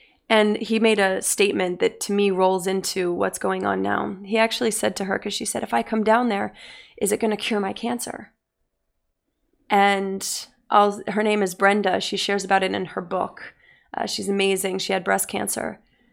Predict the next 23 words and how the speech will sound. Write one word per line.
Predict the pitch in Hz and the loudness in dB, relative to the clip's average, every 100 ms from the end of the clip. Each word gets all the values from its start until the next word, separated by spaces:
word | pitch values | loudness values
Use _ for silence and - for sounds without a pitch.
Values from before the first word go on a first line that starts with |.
| _ _ | _ _
And | 220 202 202 202 202 | -2 0 0 -2 -4
she | - 220 | -2 0
wanted | 208 208 220 | 4 4 2
that | 214 - | 0 -2
certainty, | - 294 294 202 - 185 _ _ _ | -2 -2 -4 -6 -10 -14 _ _ _
you | 220 | -8
know, | 196 202 269 - | -4 -4 -6 -6
'cause | 202 | -6
it's | 190 | -4
scary, | - 196 233 | -2 0 0
the | 254 202 | 2 0
idea | 190 202 | 0 -2
of | 196 | -2
going | - 196 | -4 -2
down | 208 - | -4 -6
to | |
the | 101 | -8
jungle. | - 110 123 104 - _ _ _ _ _ _ _ _ _ _ | -8 -6 -6 -8 -12 _ _ _ _ _ _ _ _ _ _
And | 214 | 0
he | |
said, | 202 208 208 | 0 -2 -4
"Brenda, | 220 202 202 196 - _ _ | -2 -2 -2 -4 -10 _ _
not | 220 220 | -2 -2